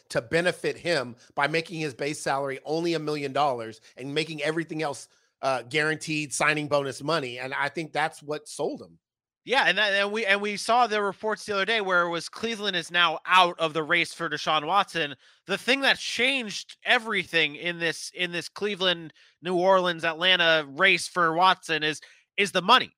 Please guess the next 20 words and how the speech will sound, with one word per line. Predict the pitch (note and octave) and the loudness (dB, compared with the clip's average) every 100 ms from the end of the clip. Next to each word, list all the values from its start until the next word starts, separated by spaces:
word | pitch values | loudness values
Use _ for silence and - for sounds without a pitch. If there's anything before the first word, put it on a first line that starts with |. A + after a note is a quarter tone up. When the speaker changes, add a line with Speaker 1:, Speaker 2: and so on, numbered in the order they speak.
| _ F3 | _ -2
Speaker 2:
is | G#3+ | 0
that | B3+ A3 | 2 2
contract | - A3 G#3+ G3+ F3 | 2 0 2 2 0
that | - | 0
they | F3 | -4
offered | E3+ G3 - D3+ | 0 0 -2 -8
him. | C3 G2 _ _ | -8 -12 _ _
He | - A3 | -10 -6
could | B3 G3 | -4 2
not | A3 G3+ | 2 2
refuse | G3 F3 G3+ A3 G3 D3 | -2 -8 -6 -4 -6 -6
that | F3 F#3 | -2 -2
offer. | C#3+ F#3 F3+ D#3 | 0 -2 -2 -2
And | D3+ D#3+ | -2 2
now | G#3 | 0
you | G#3 | 0
look | F#3+ G3 | -6 -8
at | F#3 | -8
this | E3+ | -14
team | - G3+ F3 | -12 -8 -8